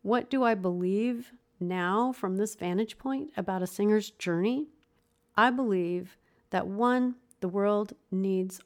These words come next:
artists. Two, every voice deserves to be heard. A singer's creativity, integrated with purpose and meaning, creates an authentic voice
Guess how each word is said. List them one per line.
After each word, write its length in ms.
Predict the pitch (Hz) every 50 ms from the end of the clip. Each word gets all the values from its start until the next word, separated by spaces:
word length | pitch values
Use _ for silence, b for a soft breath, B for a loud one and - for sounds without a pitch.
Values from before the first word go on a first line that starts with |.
| _
artists. 720 | - 180 170 160 151 151 151 - - - - - - - _ _ _ _ _ _ _ _ _ - -
Two, 480 | - - 240 247 254 269 311 339 320 - _ _ _ _ _ _ -
every 260 | 214 226 240 254 247
voice 340 | 233 214 202 185 175 165 -
deserves 480 | - - 185 180 - 190 190 180 175 -
to 100 | - 180
be 160 | - 175 175
heard. 400 | 165 175 165 156 156 156 151 143 B B B B B B B B
A 80 | B 202
singer's 400 | - - 269 277 285 285 277 277
creativity, 880 | - - - 202 165 - - - - 277 247 277 269 277 269 262 - -
integrated 600 | - 254 269 269 277 - 226 226 220 220 208 196
with 180 | - - - _
purpose 460 | - - 247 254 - - 240 233 - -
and 200 | - 190 185 185
meaning, 460 | 190 202 208 220 226 220 220 220 220 214 b b b b b b b
creates 420 | - - 269 262 254 254 254 - - -
an 120 | 208 202
authentic 680 | 190 180 185 - - - 269 285 285 277 - 240 - -
voice 500 | - 180 180 175 175 170 - - -